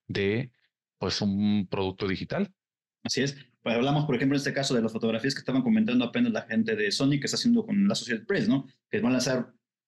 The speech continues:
Speaker 2: precisamente enfocado para la prensa, para que no se difundan las fake news y, e imágenes falsas,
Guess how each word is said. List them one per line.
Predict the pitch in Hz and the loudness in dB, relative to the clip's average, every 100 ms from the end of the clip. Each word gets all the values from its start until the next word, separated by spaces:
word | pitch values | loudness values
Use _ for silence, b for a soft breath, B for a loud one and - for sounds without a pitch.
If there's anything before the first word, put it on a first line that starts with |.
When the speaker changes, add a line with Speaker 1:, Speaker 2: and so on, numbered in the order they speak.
| _ _ _ | _ _ _
Speaker 2:
precisamente | 131 147 143 143 139 | -2 0 2 2 2
enfocado | 120 151 170 185 147 | 0 0 0 0 0
para | 123 113 | 0 0
la | 107 | 0
prensa, | 139 135 131 - | 0 0 0 -4
para | 107 - | -6 -4
que | 104 101 - _ _ | -2 -4 -6 _ _
no | 131 | 0
se | 147 | 2
difundan | 147 135 143 123 | 2 2 2 2
las | - | 2
fake | 127 123 | 2 4
news | 117 117 - | 4 2 0
y, | 117 104 104 110 | 0 0 0 2
e | |
imágenes | 107 120 127 127 | 2 2 4 2
falsas, | 127 117 127 - | 2 -2 -2 -4